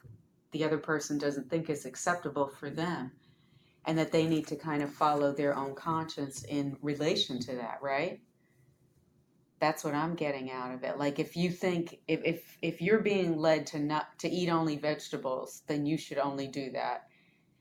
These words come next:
If, if you're supposed to keep this day holy and you feel led to do that, then that's what you need to do, but not to impose it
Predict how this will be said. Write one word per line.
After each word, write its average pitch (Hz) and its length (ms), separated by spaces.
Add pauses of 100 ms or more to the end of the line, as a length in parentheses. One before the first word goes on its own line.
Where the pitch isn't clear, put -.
(200)
If, 147 200 (480)
if 151 200
you're 175 160
supposed 170 360
to 160 40
keep 170 280
this 160 240
day 156 200
holy 151 540
and 139 300
you 147 180
feel 151 320
led 143 220
to 147 100
do 143 220
that, 139 260
then 143 160
that's 143 340
what 143 160
you 151 240
need 131 280
to 139 100
do, 135 280
but - 200 (320)
not 160 320
to 156 80
impose 151 500
it 147 280